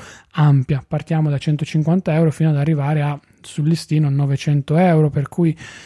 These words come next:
sono varie fasce di prezzo che comunque secondo me vanno analizzate.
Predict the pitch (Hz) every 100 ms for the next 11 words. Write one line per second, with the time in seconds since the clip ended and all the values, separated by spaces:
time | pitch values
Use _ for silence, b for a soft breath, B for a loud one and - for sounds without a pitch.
0 | B - 180 180 175 170 156 190 202 175
1 | - 170 - 170 180 165 151 165 147 147
2 | 147 147 143 147 147 143 139 143 143 151
3 | 143 139 135 135 135 135 127 - 165